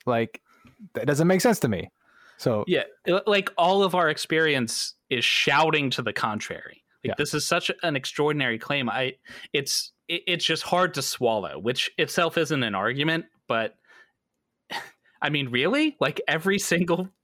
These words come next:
Speaker 2: kid who dies of leukemia?
Speaker 1: Yeah. And how does the kid who died of leukemia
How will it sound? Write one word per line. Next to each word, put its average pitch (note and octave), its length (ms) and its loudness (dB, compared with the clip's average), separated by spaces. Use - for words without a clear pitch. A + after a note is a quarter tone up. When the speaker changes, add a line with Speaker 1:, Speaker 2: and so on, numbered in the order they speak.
Speaker 2:
kid E3 280 2
who F3+ 100 0
dies D3+ 320 0
of D#3 60 -4
leukemia? D#3 580 0
Speaker 1:
Yeah. D3 240 6
And D#3+ 280 4
how D#3+ 220 4
does E3+ 180 4
the D3 100 2
kid D#3+ 240 2
who D3 120 4
died C#3 260 4
of B2 80 4
leukemia A#2+ 720 2